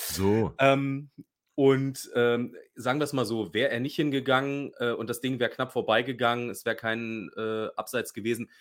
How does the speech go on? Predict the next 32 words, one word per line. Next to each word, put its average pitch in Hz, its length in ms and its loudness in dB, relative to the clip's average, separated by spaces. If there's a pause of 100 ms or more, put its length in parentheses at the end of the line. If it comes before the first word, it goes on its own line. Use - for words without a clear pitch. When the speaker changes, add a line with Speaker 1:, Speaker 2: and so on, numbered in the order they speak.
Speaker 2:
hätten 117 160 -4
wir 123 60 0
auch 117 140 0
gesagt: 113 300 0
„Oh, 120 260 2
den 127 140 -2
muss 127 120 -2
er 131 100 2
doch 117 300 -4
noch 123 200 -8
rüberdrücken“ 120 480 -2
oder 107 200 0
so. 104 200 -8 (640)
Es - 240 -6
ist 147 220 -4
okay. 117 460 0
Also, 127 240 0
die 123 260 -4
haben 135 180 0
so 139 160 -2
kurz, 139 480 -2
äh, 123 320 2
Zeit, 123 460 -2
äh, 120 160 -4
da 113 240 2
irgendwie 117 580 -4 (560)
zu - 160 -8
überlegen, 117 800 2
wenn 107 160 -4
überhaupt. 110 600 -2
Ähm, 101 400 -6
also, 87 340 -12